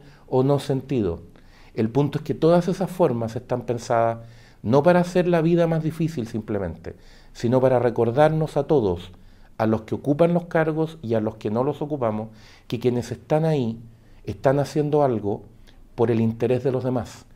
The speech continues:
y que eso es lo que no se les puede olvidar. ¿Por qué esto es muy relevante? Porque sabemos que en general los totalitarismos, las visiones anarquistas más violentas, en fin, las posiciones que buscan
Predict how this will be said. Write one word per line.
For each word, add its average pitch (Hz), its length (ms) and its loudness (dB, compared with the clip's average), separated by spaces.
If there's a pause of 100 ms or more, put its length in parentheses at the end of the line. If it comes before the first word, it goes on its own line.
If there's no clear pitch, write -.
(340)
y 120 100 -4
que 117 260 2
eso 180 420 -2 (260)
es 127 100 0
lo 123 180 0
que 127 120 2
no 131 80 0
se 131 160 -2
les 120 100 -2
puede 117 280 -2
olvidar. 107 380 -2 (1400)
¿Por 180 160 8
qué 233 120 4
esto 233 180 2
es 202 60 6
muy 185 260 8
relevante? 127 680 2 (960)
Porque 113 200 -2
sabemos 123 560 2
que 110 120 -4
en 104 80 -2
general 101 600 0 (460)
los 104 520 0
totalitarismos, 113 1080 -2
las 95 200 -6
visiones 107 460 -2
anarquistas 107 580 -6
más 101 160 -4
violentas, 117 680 -2 (500)
en 113 240 -2
fin, 139 380 4
las 120 100 -4
posiciones 156 640 0
que 160 100 -4
buscan 139 540 0